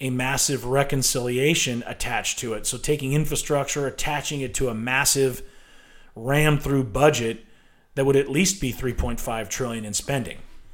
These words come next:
That's fun. I mean, we don't have the money. I mean, there are enough fiscally conservative people,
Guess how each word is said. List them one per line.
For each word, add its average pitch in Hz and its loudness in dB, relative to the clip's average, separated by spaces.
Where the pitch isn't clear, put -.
That's 185 2
fun. 120 -6
I - -2
mean, 135 -2
we 135 0
don't 160 8
have 156 4
the 131 0
money. 123 0
I - 6
mean, 135 12
there 139 4
are 123 2
enough 139 0
fiscally 139 2
conservative 123 -2
people, 117 -2